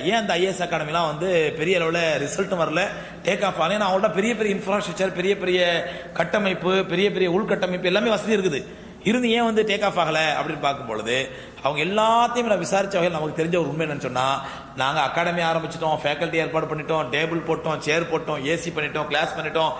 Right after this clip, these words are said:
புக்கு கொண்டு வச்சுட்டோம், லைப்ரரி வச்சுட்டோம், எல்லாம் வச்சுட்டோம், நம்ம பசங்க பாவிங்க ஒருத்தனும் வரமாட்டேங்கிறாங்க, வந்தால் ரெண்டு மாசத்துல ஓடி போயிடுறாங்க, நம்ம பசங்க பிரியாணி திங்கிறது தான் லாய்க்கு அப்படின்னு சொல்லி நம்ம பசங்களை போட்டு திட்ட ஆரம்பிச்சாங்க. அப்பதான் நம்ம உணர்ந்துச்சு என்ன சொன்னா,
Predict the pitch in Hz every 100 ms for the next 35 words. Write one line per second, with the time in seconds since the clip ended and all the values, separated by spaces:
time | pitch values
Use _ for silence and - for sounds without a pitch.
0 | - - - 160 208 190 180 175 - 175
1 | 170 - - 165 196 180 165 143 165 185
2 | 202 220 180 165 147 139 135 - - -
3 | - 127 160 156 135 127 220 262 214 190
4 | 190 151 165 156 135 131 127 113 107 101
5 | 104 95 - - - - - 156 196 233
6 | 208 196 190 165 175 180 170 151 139 120
7 | 120 120 101 - - - - 190 214 185
8 | 214 175 220 226 180 160 190 147 147 -
9 | 131 117 - 190 185 190 160 220 185 156
10 | 196 185 175 - - 143 135 - 92 92
11 | - - - 147 165 220 247 214 185 208
12 | 202 190 165 151 139